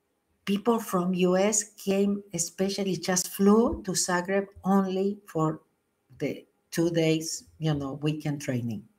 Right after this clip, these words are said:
So hats off. Love you guys. God sees everything. And remember, if you participated, you already are cal-, qualify as a, a reviewer, but also you can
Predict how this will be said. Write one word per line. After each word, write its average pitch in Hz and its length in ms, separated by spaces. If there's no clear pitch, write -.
So 147 500
hats 156 300
off. 123 200
Love 180 260
you 160 180
guys. 156 420
God 185 240
sees - 460
everything. 139 720
And 190 240
remember, 208 440
if 147 200
you 190 140
participated, 208 960
you 151 220
already 165 440
are 156 300
cal-, 147 300
qualify 160 380
as 165 200
a, 151 180
a 131 220
reviewer, 190 540
but 156 240
also 170 300
you 165 200
can 147 400